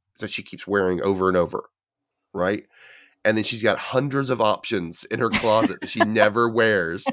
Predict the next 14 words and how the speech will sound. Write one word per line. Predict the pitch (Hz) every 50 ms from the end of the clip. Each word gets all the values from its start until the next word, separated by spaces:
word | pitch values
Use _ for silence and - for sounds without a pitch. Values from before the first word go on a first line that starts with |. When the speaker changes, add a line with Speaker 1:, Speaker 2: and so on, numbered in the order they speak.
| - - - 254 - - - - 233
Speaker 1:
but | - 127 -
she, | - 170 170 143 139 131
she | 120 135
won't | 139 165 180 -
get | 160 135
rid | 156 151 139
of | 123 113
because | 117 - - 110 101 95 - -
someday | - - - - - 170 214 220 165 131 98 78 71 50 50 - - _ _ _ _
Speaker 2:
Mm-hmm. | 220 240 240 277 311 339 403 453 466 466
Speaker 1:
she's | - - - 117 -
gonna | 175 170 160 165
wear | 190 208 - 175
them. | - -